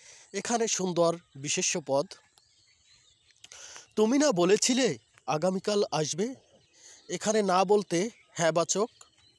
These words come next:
যেই তার দর্শন পেলাম,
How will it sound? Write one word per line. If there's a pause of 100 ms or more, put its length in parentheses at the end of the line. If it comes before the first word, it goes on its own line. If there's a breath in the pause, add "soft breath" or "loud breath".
(1000 loud breath)
যেই
তার
দর্শন
পেলাম,